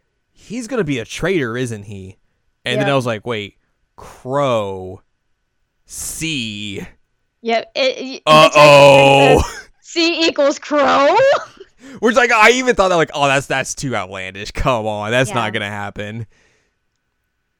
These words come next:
Speaker 1: And then, like, once you get back to the, the classroom, uh, the address is about to start, and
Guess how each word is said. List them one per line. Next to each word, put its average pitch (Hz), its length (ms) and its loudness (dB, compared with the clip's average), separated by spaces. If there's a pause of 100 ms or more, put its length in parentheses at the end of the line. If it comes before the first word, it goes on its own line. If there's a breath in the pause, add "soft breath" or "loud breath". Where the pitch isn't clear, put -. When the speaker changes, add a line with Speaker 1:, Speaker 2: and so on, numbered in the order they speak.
(380)
Speaker 1:
And 135 120 -10
then, 165 120 -4
like, 160 160 -6
once 151 280 -8
you 180 80 -6
get 160 120 -4
back 156 180 -2
to 147 100 -2
the, 123 340 -2
the 117 80 -8
classroom, 113 760 -10
uh, 104 500 -8 (460)
the 117 240 -10
address 117 360 -8
is 113 100 -10
about 104 240 -10
to 101 80 -18
start, 101 480 -16 (840)
and 113 480 -12